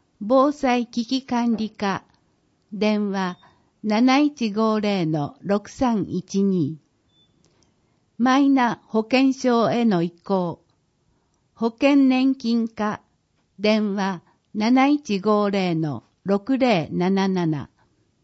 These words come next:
流山花火大会の開催結果。流山本町、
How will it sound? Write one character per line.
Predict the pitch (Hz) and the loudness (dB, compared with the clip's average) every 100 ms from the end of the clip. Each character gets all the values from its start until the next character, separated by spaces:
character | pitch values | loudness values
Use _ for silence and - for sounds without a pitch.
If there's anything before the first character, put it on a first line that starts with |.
| _ _ _ _ _ _ _ | _ _ _ _ _ _ _
流 | - 214 233 262 262 | -4 -2 0 0 2
山 | 254 240 220 220 | 2 2 0 0
花 | 220 233 247 | -2 2 2
火 | 285 | 2
大 | 277 254 262 | -2 -2 -4
会 | - 175 165 | -2 0 2
の | 160 147 | 0 -4
開 | - 214 247 | -4 -2 -2
催 | - 226 226 | -4 -4 -4
結 | - 202 202 _ | -6 -8 -8 _
果。 | 135 123 _ _ _ _ _ _ _ _ _ - | -10 -10 _ _ _ _ _ _ _ _ _ -6
流 | 214 233 254 | -2 0 0
山 | 247 233 233 226 | 2 2 2 0
本 | 240 226 220 | -2 -2 -2
町、 | - 165 156 | -4 -4 -4